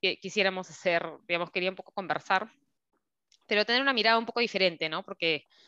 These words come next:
porque creo que hemos tenido una mirada de doce personas de, de Lima, de un círculo social bastante, bastante similar y, y, bueno,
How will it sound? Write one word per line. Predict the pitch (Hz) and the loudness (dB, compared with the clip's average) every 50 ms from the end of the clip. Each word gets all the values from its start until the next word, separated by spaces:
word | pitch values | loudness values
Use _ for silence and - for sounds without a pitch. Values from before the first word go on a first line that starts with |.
| - _ _ | -20 _ _
porque | - 180 170 185 - | -12 -10 -10 -8 -4
creo | - 208 208 | 0 0 2
que | 214 | 2
hemos | 214 208 208 - | 2 -2 -2 -4
tenido | - 190 180 185 | -2 -2 0 0
una | 190 196 | 0 0
mirada | 185 175 170 175 175 175 175 175 175 175 180 175 - - - _ | 0 2 4 4 4 6 6 6 6 4 4 2 0 -6 -16 _
de | 180 170 170 165 | -2 0 0 0
doce | 156 196 190 - 220 190 | 2 0 -2 0 -2 -6
personas | 180 - - 180 170 180 180 175 | -6 -6 -6 -4 -2 -2 -2 -2
de, | 175 160 147 143 | -2 -4 -4 -2
de | 139 156 170 | -2 -2 0
Lima, | 214 254 262 247 226 214 214 208 185 | 2 2 2 0 0 0 0 0 0
de | 165 160 | -2 -4
un | 165 | -6
círculo | - 185 175 - 190 175 165 | -10 -12 -12 -8 -8 -8 -8
social | 160 151 - 170 160 | -8 -8 -8 -6 -4
bastante, | 160 - - _ _ - 170 170 160 - - - - - - _ _ - | -6 -6 -8 _ _ -4 -4 -4 -4 -6 -12 -20 -20 -20 -20 _ _ -10
bastante | 175 151 196 175 190 | -4 -2 -2 -2 -2
similar | 185 214 202 180 170 165 180 185 202 202 | -4 -6 -4 -4 0 2 4 4 2 2
y, | 180 151 135 147 | 0 -4 -6 -6
y, | 151 | -6
bueno, | 151 147 147 143 | -8 -8 -8 -12